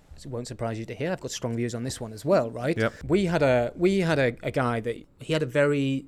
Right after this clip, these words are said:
Speaker 1: strong view on the way that you should recruit. He used to have this idea that it was, you have to hire s-, this cliche, which may or may not be true, may or may not work, which is, like, hire slow, fire fast,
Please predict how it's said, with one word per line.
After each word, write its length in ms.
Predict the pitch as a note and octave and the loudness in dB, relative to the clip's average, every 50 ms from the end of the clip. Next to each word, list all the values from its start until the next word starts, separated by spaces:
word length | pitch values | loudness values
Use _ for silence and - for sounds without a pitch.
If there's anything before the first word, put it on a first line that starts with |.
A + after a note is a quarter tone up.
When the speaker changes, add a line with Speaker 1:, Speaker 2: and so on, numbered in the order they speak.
| - - - | -12 -18 -14
Speaker 1:
strong 340 | - - - - D#3 D3+ C#3 | -10 -6 0 2 2 2 2
view 180 | C3 C3 B2+ A#2+ | 0 0 0 0
on 60 | A#2 | -2
the 60 | A#2 | -4
way 200 | A2+ A#2+ A#2 A#2 | -4 -2 -2 -2
that 100 | A#2 A#2+ | -4 -6
you 160 | A#2+ B2+ B2 A2+ | -10 -10 -12 -12
should 220 | - - - - | -12 -16 -16 -16
recruit. 500 | A#2+ - - - C3+ F3+ B3 A#2+ - _ _ - | -16 -14 -6 -4 -2 -2 -2 -6 -12 _ _ -10
He 140 | C3+ D3 F3+ | -4 -2 -2
used 240 | F3+ F3+ E3 - - | 0 -2 -4 -4 -8
to 60 | B2 | -8
have 300 | - - C3+ B2+ B2 A#2 | -4 -2 0 0 0 -2
this 180 | A#2+ A2 - - | -4 -6 -6 -6
idea 480 | B2 A#2+ A#2 C3+ C3+ D3 E3 F3 F3 C3 | -8 -6 -4 0 2 2 4 2 2 0
that 180 | B2 A2+ - _ - | -2 -6 -8 _ -10
it 260 | - C3 B2+ B2+ - B2 | -8 -8 -8 -6 -6 -4
was, 300 | A#2+ A#2+ A2 G#2 - - | -4 -4 -4 -4 -8 -8
you 140 | D#3 B2+ A2+ | -8 -6 -6
have 120 | A#2 B2 - | -6 -8 -8
to 60 | - | -10
hire 300 | - - C3 C3 B2+ B2+ | -6 -4 -2 -2 -2 -2
s-, 180 | B2 - - - - | -4 -6 -8 -12 -6
this 200 | - E3+ E3 - - - _ _ - - | -6 -6 -6 -6 -12 -16 _ _ -16 -8
cliche, 640 | - B2+ C3 C3 - - F3 G3 A#3 B3+ A3+ D#3 - | -6 -6 -4 -4 0 2 2 2 2 2 -2 -6 -4
which 160 | C3+ C3+ - - | -6 -6 -4 -4
may 140 | C3 D3 E3 | -2 -2 -2
or 40 | |
may 160 | E3 D#3+ D#3 D#3 | 0 0 0 0
not 120 | D3 C#3+ | 0 -4
be 80 | D#3 C#3 | -6 -8
true, 320 | - - - C3+ D3+ F#3 | -6 -4 -2 0 0 0
may 200 | F3+ C#3+ C3+ C#3+ | 0 0 0 0
or 20 | |
may 160 | C#3+ C#3+ C#3 C#3 | 0 0 -2 -2
not 160 | C#3 C3+ C3+ | -4 -4 -4
work, 420 | C3 B2 C#3 F3 G#3+ G#3 - _ _ - - - - - - _ _ _ _ - - - - | -4 -2 0 0 -2 -2 -6 _ _ -20 -20 -20 -20 -20 -20 _ _ _ _ -20 -16 -8 -4
which 200 | C3+ B2 - C3 | -4 -2 0 2
is, 260 | A#2+ A#2 A2 - - | 2 2 0 0 -2
like, 320 | C3+ A#2+ A#2 A#2+ - - _ _ _ | -2 -2 -2 -2 -6 -8 _ _ _
hire 260 | - - B2+ B2+ A#2+ | -12 -8 -6 -4 -4
slow, 240 | A#2 - B2+ A#2 A#2 | -4 -4 -4 -6 -6
fire 240 | - A2 A2 G#2+ - | -6 -8 -10 -10 -12
fast, 400 | - - - - - - - | -14 -18 -18 -16 -18 -20 -20